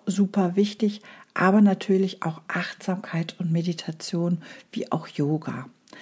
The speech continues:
Auch das empfehle ich dir wärmstens. Auch das sind zum Beispiel Dinge,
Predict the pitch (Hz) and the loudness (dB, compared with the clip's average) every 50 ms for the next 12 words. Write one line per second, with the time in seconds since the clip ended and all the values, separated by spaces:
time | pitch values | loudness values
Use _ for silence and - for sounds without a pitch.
0 | - - - - - 156 156 - - - 170 175 226 233 233 - - - - - | -18 -18 -10 -6 -4 -4 -4 -4 -2 2 4 4 4 4 2 -4 -10 -14 -20 -20
1 | _ _ _ - 180 185 - - - 226 220 220 214 - - 190 - - - 202 | _ _ _ 2 2 2 2 4 4 6 6 6 6 4 0 -4 -8 -4 -2 0
2 | 180 165 170 165 160 175 202 214 - - - 220 - - - - - - 170 - | 0 2 2 4 6 6 6 6 6 6 4 4 2 0 -8 -8 -4 -4 -4 -4
3 | - - - 170 170 202 - 262 233 220 - - 190 175 175 175 175 - - - | -4 0 2 2 2 4 6 6 6 4 4 0 0 2 2 0 0 0 0 0
4 | 190 180 - 175 180 190 196 | 0 2 2 4 4 4 4